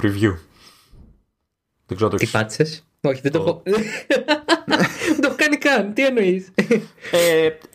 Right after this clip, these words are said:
Speaker 1: έχεις κάποιο αρχείο, ένα doc,
Speaker 2: Οκ.
Speaker 1: ένα doc, ένα Excel, ένα κάτι τέλος πάντων, ένα έγγραφο και
Speaker 2: Οκ.
Speaker 1: δεν χρειάζεται να το ανοίξεις για να δεις τι έχει. Πατάς το space και σου ανοίγει preview, μια εικόνα. Πο-, και πολλά άλλα τέτοια αρχεία και ήχου, πολλά.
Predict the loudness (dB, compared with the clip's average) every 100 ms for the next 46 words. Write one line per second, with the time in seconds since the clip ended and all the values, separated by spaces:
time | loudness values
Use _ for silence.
0 | -2 -2 0 -2 0 0 0 2 2 2
1 | 0 2 2 0 0 0 0 2 2 0
2 | 0 0 0 0 0 0 0 2 2 2
3 | 0 -4 -2 0 0 -2 0 0 0 2
4 | 2 2 2 2 2 0 -2 -10 -4 -2
5 | 0 0 2 2 0 0 2 2 2 0
6 | 0 -4 -4 -6 -2 0 0 0 0 0
7 | 0 0 0 -2 -6 -8 _ -2 -2 0
8 | -2 -2 -2 2 2 2 -2 -6 -2 -2
9 | 0 -2 -4 0 -2 -2 -2 0 0 2
10 | 0 0 -4 -10 _ _ _ _ _ _
11 | _ -4 0 0 0 2 2 2 2 0
12 | 2 2 4 2 2 2 0 0 0 2
13 | 2 2 2 0 -2 0 0 2 0